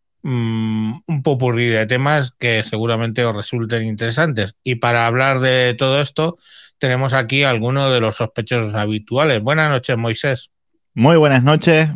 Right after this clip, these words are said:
Speaker 2: Vamos, hoy hay, hoy hay cositas de las que hablar. Vamos a
Speaker 1: Bien,
Speaker 2: ver.
Speaker 1: bien.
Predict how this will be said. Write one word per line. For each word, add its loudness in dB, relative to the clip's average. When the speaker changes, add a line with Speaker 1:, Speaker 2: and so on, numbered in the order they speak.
Speaker 2:
Vamos, 0
hoy 6
hay, 4
hoy 4
hay 4
cositas 0
de 2
las -4
que -6
hablar. 0
Vamos -6
a 0
Speaker 1:
Bien, -2
Speaker 2:
ver. -18
Speaker 1:
bien. -10